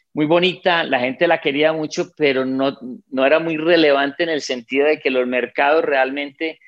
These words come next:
no nos consultaban. O sea, las empresas de energía,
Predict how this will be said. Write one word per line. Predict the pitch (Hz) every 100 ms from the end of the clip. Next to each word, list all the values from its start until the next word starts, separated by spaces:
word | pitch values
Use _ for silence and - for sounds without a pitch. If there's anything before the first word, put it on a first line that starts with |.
| _ _
no | 131 139
nos | 143 151
consultaban. | 165 135 123 120 233 165 110
O | 110
sea, | 139
las | 113 117
empresas | 117 135 151 156
de |
energía, | 143 127 123 147 160 170